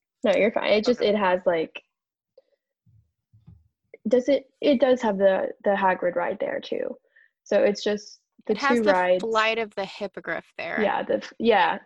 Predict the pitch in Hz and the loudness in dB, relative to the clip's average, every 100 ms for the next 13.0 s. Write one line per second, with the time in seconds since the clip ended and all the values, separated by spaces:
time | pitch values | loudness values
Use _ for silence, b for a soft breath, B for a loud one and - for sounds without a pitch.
0 | - 226 220 - 185 165 - 202 220 208 | -6 -2 -2 0 -2 0 0 -2 0 -2
1 | 208 185 170 151 - - - - 175 175 | -2 -4 -6 -8 -10 -10 -8 -8 -8 -8
2 | 165 - _ - - - 160 156 147 - | -8 -10 _ -8 -8 -8 -6 -6 -8 -8
3 | 165 - 165 - - - - 185 185 202 | -8 -10 -12 -12 -10 -12 -4 0 0 -2
4 | 208 - 240 247 233 202 190 185 175 190 | -6 -4 -2 -2 -4 -6 -4 -2 -2 -4
5 | - 190 185 - 175 175 175 175 - 156 | -8 -8 -8 -6 -6 -6 -6 -8 -8 -10
6 | - - - 170 165 160 - - 165 160 | -10 -12 -10 -10 -8 -10 -12 -12 -8 -8
7 | - _ _ _ _ - 190 185 180 190 | -10 _ _ _ _ -4 0 0 -2 -4
8 | 170 175 - 165 160 165 180 175 165 160 | -8 -8 -8 -4 -4 -4 -4 -4 -6 -8
9 | 160 160 160 151 151 - _ _ _ _ | -8 -8 -8 -8 -8 -12 _ _ _ _
10 | - 185 - - 349 330 202 180 175 170 | -4 -4 -4 -6 -6 -4 0 0 0 -2
11 | 175 b b - 339 330 - - 214 214 | -6 b b -4 -4 -4 -8 -4 -2 0
12 | 214 - 359 - 233 - 190 180 180 | -2 -2 -2 0 -2 0 0 2 0